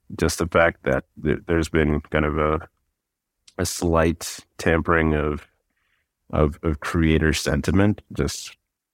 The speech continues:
as a result of the royalty issue. And, and that's, that's certainly another major driver independent of macro that's kind of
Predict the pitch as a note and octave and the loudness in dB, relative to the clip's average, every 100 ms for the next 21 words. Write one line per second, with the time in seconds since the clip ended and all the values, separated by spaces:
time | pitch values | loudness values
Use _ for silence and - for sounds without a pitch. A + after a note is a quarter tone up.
0 | _ - E2 D#2 D2+ D2+ D#2 E2 D#2 C#2 | _ -4 0 2 2 4 2 2 -2 0
1 | C#2 C#2 D#2+ D#2+ F#2+ F#2+ - F2 D2 D#2 | 0 0 0 -2 0 0 2 2 2 0
2 | - D#2 D2 D2 - - - - D#2 - | -2 0 0 0 -4 -10 -4 -2 -2 0
3 | E2+ D2+ D2 D2 - D#2 D#2+ D2+ D2+ D2+ | 0 0 0 -2 -2 0 0 0 0 0
4 | D2 C2 C#2 D2 D2+ D#2 D2+ D#2 - D#2 | -2 -4 -2 2 2 2 0 0 0 -2
5 | - - - C2 D2 D2+ D2 - - - | -2 -6 -6 -2 -2 0 0 0 -2 -6
6 | - - C#2+ C#2+ | -14 -6 -6 -6